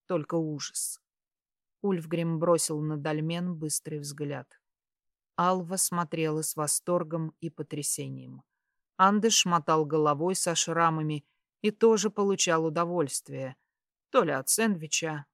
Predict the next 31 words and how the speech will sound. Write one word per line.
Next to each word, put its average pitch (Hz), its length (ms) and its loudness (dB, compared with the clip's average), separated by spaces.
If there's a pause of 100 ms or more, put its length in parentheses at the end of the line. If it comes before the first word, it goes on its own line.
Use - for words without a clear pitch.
то 240 120 4
ли 208 80 6
от 196 160 4
зрелища, 151 680 0
а 170 40 2
может, 190 380 -2
и 160 40 -2
от 156 140 -4
всего 170 340 -4
разом. 127 460 -6 (760)
Только 233 280 6
Севграй 185 580 0
была 156 320 -2
безучастной 156 960 -4 (120)
и 170 100 -4
робкой. 165 640 -6 (720)
Казалось, 196 540 2
она 170 180 0
хочет - 360 -6
многое 180 500 0
сказать, 175 600 -2 (440)
но 170 180 -2
ужасно 165 440 -4
спешит. - 520 -4 (440)
Что-то 180 420 -4
жуткое 165 580 -4
сквозило 165 680 0
в 143 60 -2
ее 151 360 0
пылавшем 151 680 -2
взгляде, 151 640 -4